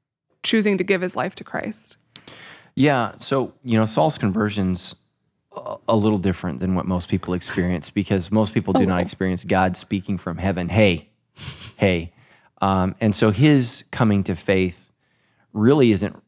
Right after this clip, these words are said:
Speaker 2: a coming to faith at all. It's a coming to reality. And, and that's one of the things that makes Paul an apostle. He is a witness to the resurrected Jesus. He doesn't believe in Jesus by faith.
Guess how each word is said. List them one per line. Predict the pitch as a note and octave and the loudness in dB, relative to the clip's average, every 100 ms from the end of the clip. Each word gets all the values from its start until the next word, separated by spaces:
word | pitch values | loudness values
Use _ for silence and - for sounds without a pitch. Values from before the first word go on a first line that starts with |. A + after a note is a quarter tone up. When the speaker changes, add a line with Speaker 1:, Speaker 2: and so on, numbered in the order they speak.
| _ | _
Speaker 2:
a | G#2+ | -8
coming | - A2+ G#2+ F2+ | 0 2 2 0
to | |
faith | E2+ G2 F#2+ | -2 -2 -2
at | E2+ | -2
all. | F2+ F#2+ - | -2 -2 -6
It's | - | -8
a | F#2+ | -8
coming | - G#2+ F2+ | -2 0 0
to | F2 | -2
reality. | D#2 C#2+ D#2+ D#2 - A#1 _ - | -4 -2 -2 -4 -6 -16 _ -2
And, | A#2 | 0
and | A#2+ A#2+ | 2 4
that's | A#2+ - | 4 2
one | B2+ | 0
of | G2+ | 2
the | |
things | A2 G2+ | 2 2
that | |
makes | G#2 G2 | 2 0
Paul | - A2 G#2 | 0 2 4
an | G#2 | 2
apostle. | F#2 G#2+ A#2 F2+ | 2 2 0 -2
He | F2 A#2 | 2 4
is | G2+ | 4
a | F#2+ | 2
witness | F#2+ A2+ B2 C3 - | 2 2 2 -2 -4
to | - | -4
the | G2 F#2 | -2 0
resurrected | F#2 G2 G#2 G2+ F#2+ - F#2 F2+ - | 2 2 2 0 -2 -2 -4 -6 -12
Jesus. | - F2+ F2 - - - - _ | -6 -6 -6 -8 -10 -12 -14 _
He | _ A2 | _ 4
doesn't | A2+ D3+ C#3 | 4 2 0
believe | G2+ F#2+ G#2 G#2+ | 0 0 2 2
in | G2 | 2
Jesus | F2+ F#2 E2 - | 0 -4 -6 -6
by | E2 D#2 | -4 -4
faith. | - D#2 - | -4 -4 -6